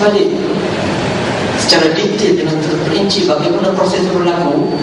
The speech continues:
ya, pada asalnya Rasulullah sallallahu alaihi wasallam merupakan seorang pekerja Khadijah yang berdagang ke Syam, dan sebelum itu lagi pernah sekali, pernah sekali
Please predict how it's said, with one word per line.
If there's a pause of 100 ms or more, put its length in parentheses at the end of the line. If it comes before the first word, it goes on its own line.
(960)
ya,
pada
asalnya (800)
Rasulullah
sallallahu
alaihi
wasallam
merupakan
seorang
pekerja (1500)
Khadijah
yang
berdagang
ke
Syam, (880)
dan
sebelum
itu
lagi (400)
pernah
sekali, (960)
pernah
sekali